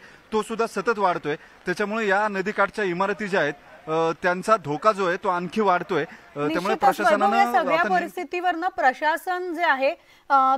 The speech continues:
Speaker 2: ते हलगर्जीपणा करतंय असं म्हणायचं का? कारण जी आवश्यकता घ्यायला हवी ती घेण्यात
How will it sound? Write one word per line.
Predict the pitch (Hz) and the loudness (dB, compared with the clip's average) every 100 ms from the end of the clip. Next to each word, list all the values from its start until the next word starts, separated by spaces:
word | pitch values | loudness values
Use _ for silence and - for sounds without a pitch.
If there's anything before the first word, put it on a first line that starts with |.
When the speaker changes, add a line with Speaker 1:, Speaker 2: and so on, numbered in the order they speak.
| 302 | 0
Speaker 2:
ते | 349 | -2
हलगर्जीपणा | 294 262 302 311 359 349 349 | 0 0 -2 -4 -4 -2 -2
करतंय | 359 311 - 330 | -2 -4 -2 -2
असं | 294 330 | -2 -4
म्हणायचं | 311 330 311 311 339 | -4 -2 -4 -4 -6
का? | 311 302 359 - _ 320 | -2 -2 -2 -10 _ 0
कारण | 302 330 339 247 | 0 0 -4 -4
जी | 359 359 | -2 0
आवश्यकता | 262 277 302 349 - 339 | 4 4 2 -4 -2 0
घ्यायला | 320 302 302 | 0 0 0
हवी | 294 | -2
ती | 311 339 | -4 -6
घेण्यात | 320 302 294 294 | -4 0 -2 -2